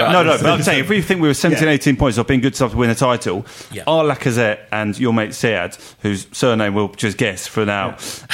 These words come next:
Speaker 1: Yeah.
Speaker 2: are they good enough to make the difference between what was a, a team that finished fifth and winning a title? And then maybe we
Speaker 1: I
Speaker 2: are
Speaker 1: think
Speaker 2: just the
Speaker 1: it,
Speaker 2: same.
Speaker 1: it's also, it's, it's also, for me, it's about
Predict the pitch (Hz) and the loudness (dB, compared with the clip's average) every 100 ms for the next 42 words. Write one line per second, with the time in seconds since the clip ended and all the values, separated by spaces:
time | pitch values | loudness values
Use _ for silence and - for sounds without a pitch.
0 | - - 127 147 147 160 156 156 147 151 | -6 -4 0 2 2 0 2 0 -2 0
1 | 147 151 147 147 156 147 - 127 113 120 | 0 0 -2 -2 -2 -4 -2 0 0 -2
2 | 113 104 107 110 107 - 131 113 101 113 | -2 -2 -2 -2 -6 -4 -2 -2 -2 -4
3 | 104 - - 156 156 120 107 110 113 104 | -6 -6 -6 -6 -4 -4 -2 -2 -2 -4
4 | - 127 131 - 127 127 - _ - _ | -2 -2 -2 -2 -2 -2 -8 _ -20 _
5 | _ _ - - - - 113 117 127 131 | _ _ -20 -20 -16 -8 -2 0 0 0
6 | 127 123 139 170 127 120 156 - 98 226 | 0 2 2 0 -2 -2 -4 -2 -2 -2
7 | 190 180 151 - 107 - 139 160 160 - | -2 -4 -4 -6 -8 -4 -4 -2 -2 -2
8 | 110 101 87 - - - 104 110 101 87 | 0 -2 -4 -10 -14 -6 -2 0 -2 -4
9 | - _ _ _ _ _ - 135 - 120 | -8 _ _ _ _ _ -8 -6 -6 -6
10 | - 113 110 92 | -4 -2 -2 -4